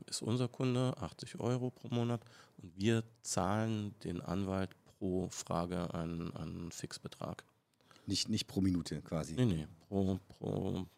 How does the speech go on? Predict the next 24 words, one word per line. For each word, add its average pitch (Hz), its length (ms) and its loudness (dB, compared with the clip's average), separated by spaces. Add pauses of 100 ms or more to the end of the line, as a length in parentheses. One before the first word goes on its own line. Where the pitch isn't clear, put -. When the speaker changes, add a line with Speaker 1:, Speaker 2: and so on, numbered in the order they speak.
(200)
Speaker 1:
pro, - 200 0
pro - 100 -10 (440)
Speaker 2:
Ja. - 100 -4
Speaker 1:
Antwort 107 440 4
bezahlen 90 360 0
wir 85 80 -4
Speaker 2:
Ja. 85 60 -2
Speaker 1:
halt - 180 -2
einen 82 120 -8
Fixbetrag 131 720 -2 (120)
und, 95 500 -2 (120)
äh, - 60 -4
haben 90 360 -2
halt 87 240 -4
daher 90 340 0
das 98 180 -6
finanzielle 87 500 -2
Risiko, 107 420 2
wenn 90 140 2
halt - 160 -8
jemand 92 220 -2
viele 92 200 0
Fragen 98 300 2
stellt, 104 340 -2